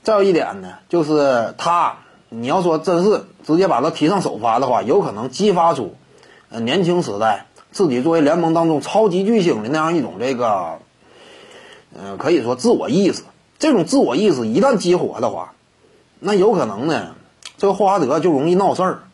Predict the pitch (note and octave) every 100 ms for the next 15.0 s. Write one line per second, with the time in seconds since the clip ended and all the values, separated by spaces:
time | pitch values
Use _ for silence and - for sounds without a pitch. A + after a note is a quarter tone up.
0 | _ _ _ _ _ - E3+ C4+ D4 G#3+
1 | F#3 F3 E3 D#3+ E3 B2 F#3 D3+ C3 B2
2 | B2 C#3 G#2+ - E2 D2+ - _ _ _
3 | - C3 G#3 A3 G#3 G3+ G3+ G#3 C#3 E3+
4 | C3 E3 D#3+ G3 G3 B2+ E3 E3+ G#3 -
5 | - B2 B2+ - B2+ A2+ - G3 G3 A2
6 | B2+ D#3+ - _ _ - - - F#2+ G2+
7 | B2+ B2 G#2 - _ _ - C4+ G#3 D#3
8 | F#3 G#2 F#2+ E2+ - _ - - - -
9 | - - - A#2 A#2 G#2+ G2 F#2 E2+ C#3+
10 | A3 D#4 C#4 B2 A#2+ C3 C3+ C3 B2 A#2+
11 | D#3+ F3 C3 G2 D3+ E3 D#3 C3+ D3 C3
12 | G2+ F2+ F#2+ F#2+ C#3+ - A3 C#3 F#2+ G#2+
13 | - - G#2+ G#2+ C3+ C3+ G#2+ F#2 G#2 F#2
14 | - C#3+ E3+ E3+ G3 E3+ E3 C3 - -